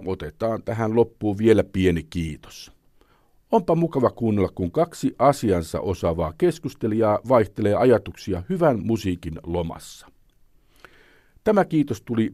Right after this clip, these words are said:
perjantaisesta Narrin aamulaulusta, jossa Outi Paananen ja Kansallisoopperan päädramaturgi Juhani Koivisto keskustelivat Toivo Kuulasta. Vaikka musiikkiohjelmat eivät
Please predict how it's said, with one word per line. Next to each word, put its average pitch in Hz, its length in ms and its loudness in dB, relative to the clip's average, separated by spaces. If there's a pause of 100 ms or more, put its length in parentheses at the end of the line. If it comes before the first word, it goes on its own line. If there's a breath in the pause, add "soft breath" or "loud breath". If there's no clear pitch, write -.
(160)
perjantaisesta 92 1000 2
Narrin 101 600 0
aamulaulusta, 82 840 2
jossa 85 300 -4
Outi 82 380 -4
Paananen 127 520 2
ja 117 160 4 (160)
Kansallisoopperan 90 1000 -4 (100)
päädramaturgi 90 920 -2 (140)
Juhani 90 280 2
Koivisto 131 720 2 (440 loud breath)
keskustelivat 120 920 -2 (140)
Toivo 101 360 2
Kuulasta. 90 680 -4 (920 soft breath)
Vaikka 175 400 4
musiikkiohjelmat 139 800 -4
eivät 127 280 2